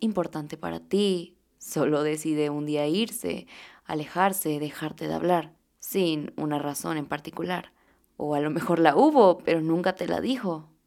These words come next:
Entonces, claro, tú solo te quedaste con lo que hay, que ya no está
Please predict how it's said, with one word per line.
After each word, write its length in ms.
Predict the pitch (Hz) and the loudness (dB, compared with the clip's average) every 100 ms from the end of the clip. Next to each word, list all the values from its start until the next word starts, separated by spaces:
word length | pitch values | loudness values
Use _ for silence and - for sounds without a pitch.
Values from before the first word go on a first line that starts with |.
| - | -12
Entonces, 500 | 165 156 151 170 - | -10 -6 -8 -10 -6
claro, 480 | 156 185 214 190 196 - | 4 6 6 4 -2 -10
tú 140 | - 156 | -8 -2
solo 240 | 151 151 | 0 0
te 100 | 170 | -2
quedaste 560 | 185 175 160 160 170 170 | 0 0 -2 -4 -6 -4
con 160 | 180 | -6
lo 100 | 160 | -6
que 160 | 160 - | -2 0
hay, 320 | 190 170 - _ _ _ _ _ | 0 -2 -10 _ _ _ _ _
que 240 | - 143 135 | -4 -2 -2
ya 160 | 131 | -4
no 120 | 131 143 | -6 -6
está 540 | - 151 185 175 | -2 4 4 4